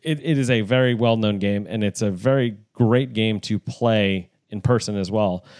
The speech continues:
Um, I've played it at numerous player counts. I have never won until this last game. Um, I, I get my butt whooped. But with that being said, I actually think I've been able to learn more strategy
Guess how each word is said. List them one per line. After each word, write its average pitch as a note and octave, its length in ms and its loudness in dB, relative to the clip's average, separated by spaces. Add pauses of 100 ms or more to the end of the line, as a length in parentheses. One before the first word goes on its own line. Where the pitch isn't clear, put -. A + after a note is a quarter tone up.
(220)
Um, G2 340 -2
I've A#2 240 0
played C3 300 2
it B2+ 280 2
at A2 260 -2
numerous C#3 480 2
player A2+ 280 2
counts. A2+ 520 -2 (480)
I C#3+ 120 2
have A2 140 0
never C3 380 2
won B2 380 2
until A2 280 -2
this A2 200 -4
last G#2+ 300 -4
game. C3+ 380 -2 (340)
Um, A2 580 -2
I, A2 260 -6
I A2 100 -2
get C3 200 -2
my A2+ 220 0
butt B2 340 0
whooped. A#2+ 520 0 (500)
But D3 440 2 (220)
with C#3+ 200 -4
that F3 260 2
being E3 260 0
said, C#3+ 580 2 (1500)
I C#3 180 2
actually F3 400 2
think C3 240 -2
I've B2 140 0
been A#2+ 120 0
able A#2+ 240 2
to A2 100 0
learn A#2+ 600 0
more A2+ 300 2
strategy C#3+ 880 -2